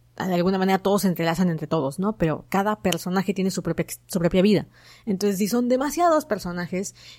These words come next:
y creo que por un lado estuvo muy bien porque eso te da una sensación de realismo en la historia, ¿no? Porque al final hay tantos personajes, hay tantas relaciones que sientes que estás viendo a alguien que de verdad está viviendo su propia vida. Pero hay algo que no me gusta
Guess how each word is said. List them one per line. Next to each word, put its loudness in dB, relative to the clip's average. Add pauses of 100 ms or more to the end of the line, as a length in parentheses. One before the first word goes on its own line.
y -2 (100)
creo 2
que 0
por 2
un 0
lado 4
estuvo 0
muy 0
bien -2
porque -4
eso -2 (160)
te 2
da 0
una 0
sensación -2
de -2
realismo 0
en 0
la 4
historia, 0 (320)
¿no? -4
Porque -6
al -6
final 0 (840)
hay 0
tantos 0
personajes, 0
hay 4
tantas 0
relaciones -2
que -4
sientes -2
que -16
estás -4
viendo -2
a 0
alguien -2
que 2
de 2
verdad 0
está -4
viviendo -2
su -12
propia -4
vida. 0 (600)
Pero 0 (840)
hay 0
algo 4
que 2
no 2
me 2
gusta -2